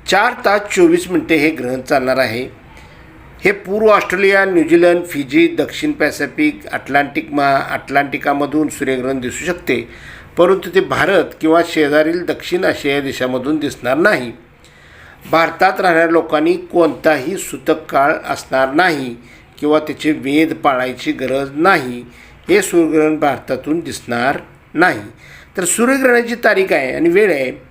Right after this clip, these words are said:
ग्रहणाची वेळ सुरुवात होते रात्री दहा वाजून एकोणसाठ मिनिटापासून एकवीस सप्टेंबरला आणि जास्तीत जास्त ग्रहण हे स-, हे रात्री ग्रहण असल्यामुळे त्याचा वेध पाळण्याची गरज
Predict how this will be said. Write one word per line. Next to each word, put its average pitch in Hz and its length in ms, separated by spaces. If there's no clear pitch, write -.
ग्रहणाची 202 480
वेळ 214 220
सुरुवात 185 380
होते 165 260
रात्री 151 320
दहा 147 280
वाजून 170 340
एकोणसाठ 214 540
मिनिटापासून 139 560
एकवीस 156 380
सप्टेंबरला 117 560
आणि 190 340
जास्तीत 185 340
जास्त 240 300
ग्रहण 202 340
हे 202 200
स-, - 260
हे 226 180
रात्री 202 480
ग्रहण 208 260
असल्यामुळे 185 800
त्याचा 170 240
वेध 165 360
पाळण्याची 165 540
गरज 151 420